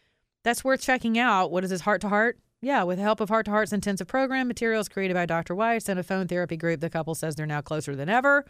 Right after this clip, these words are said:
Even though the guy said, you know, he had an affair, had multiple affairs, and apparently, you know, she was feeling unloved. I, I'd be very interested to know what was actually revealed during those conversations of why she felt unloved.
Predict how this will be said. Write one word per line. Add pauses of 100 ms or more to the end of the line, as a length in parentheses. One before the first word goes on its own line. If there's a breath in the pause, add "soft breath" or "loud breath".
(560 loud breath)
Even
though
the
guy
said, (120)
you
know, (140)
he
had
an
affair,
had
multiple
affairs,
and
apparently,
you
know,
she
was
feeling
unloved.
I,
I'd
be
very
interested
to
know
what
was
actually
revealed
during
those
conversations
of
why
she
felt
unloved.